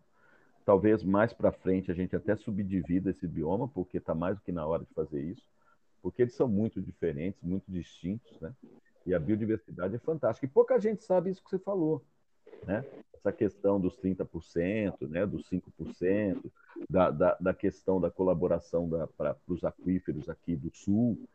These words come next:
né? Nós temos um aquífero gigante lá na Amazônia, que é o Alter do Chão, mas é um aquífero que tá lá, né? Agora, pra nós aqui, realmente, a maior contribuição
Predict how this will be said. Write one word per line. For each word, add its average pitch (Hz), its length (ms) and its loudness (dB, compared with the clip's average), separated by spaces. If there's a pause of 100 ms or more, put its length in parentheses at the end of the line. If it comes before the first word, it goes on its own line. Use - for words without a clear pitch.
(240)
né? - 340 -2
Nós 175 180 0
temos 127 220 2
um 85 40 2
aquífero 80 380 -4
gigante 95 600 4
lá 73 140 2
na 76 80 0
Amazônia, 78 560 -2
que - 120 -10
é 71 40 -4
o 73 60 -6
Alter 76 320 -4
do 92 120 -8
Chão, 90 320 -10 (400)
mas 170 200 0
é 269 260 8
um 110 220 4
aquífero 107 420 0
que - 100 -14
tá 226 140 2
lá, 107 400 2
né? 123 240 -6 (340)
Agora, 87 440 6
pra 143 240 4
nós 92 280 2
aqui, 156 480 0 (260)
realmente, 139 880 0 (120)
a 87 80 -4
maior 92 380 2
contribuição 107 1000 -2